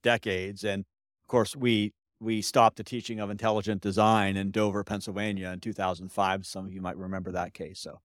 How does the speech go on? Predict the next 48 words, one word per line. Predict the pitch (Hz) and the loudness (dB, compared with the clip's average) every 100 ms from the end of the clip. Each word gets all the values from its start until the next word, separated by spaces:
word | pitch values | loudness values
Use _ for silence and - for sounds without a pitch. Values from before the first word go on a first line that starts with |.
| _ _ _ - | _ _ _ -8
definitely | 120 120 117 104 | 6 8 8 4
an | |
issue | 107 - 104 98 - _ _ | 4 4 2 2 -2 _ _
near | 143 117 107 | -2 2 2
and, | 101 | 0
and, | 107 107 101 | -8 -10 -6
and | 104 | -4
dear | 101 98 | 0 0
to | 104 104 | 0 0
us. | 104 - _ _ _ _ _ _ _ _ | 0 -4 _ _ _ _ _ _ _ _
Um, | 143 156 156 - | 6 6 4 -6
one | 165 165 220 | 2 6 6
of | 240 | 6
the | |
things | 190 170 147 | 4 2 4
I | 139 | 4
think | 147 135 | 4 2
we | 135 | 2
need | 127 110 | 2 0
to | 101 | -2
do | 120 117 110 107 | 4 4 4 2
is | 110 107 104 - | 2 2 0 0
help | 143 151 - | 4 4 2
folks | - 135 123 - | 4 4 4 -4
understand | 117 107 - 127 113 113 104 | -4 -2 -4 -2 0 0 2
that | 101 | 2
if | 147 156 | 4 2
their | 180 | 0
children | 170 - 131 107 104 107 | -2 2 2 2 -4 -4
are | 113 | 2
not | 123 147 | 2 4
getting | 143 131 | 2 2
a | 117 | 0
good | 107 113 | -2 -2
grounding | 113 107 107 98 92 | 2 2 2 0 -4
in | 104 | 0
evolution | 104 104 101 107 - 92 92 | 0 0 -2 -2 -4 -6 -8
in | 113 104 | -6 -2
high | 98 101 | 2 2
school | 98 - 95 90 _ _ _ _ | 0 0 0 0 _ _ _ _
or | 107 | -4
junior | 113 110 | 0 0
high | 101 107 | 4 4
school | 104 110 104 | 2 0 2
or | 101 | 4
whatever | 101 117 110 | 6 6 4
grade | 104 104 95 | 2 2 2
level | 95 90 87 | 0 -2 -6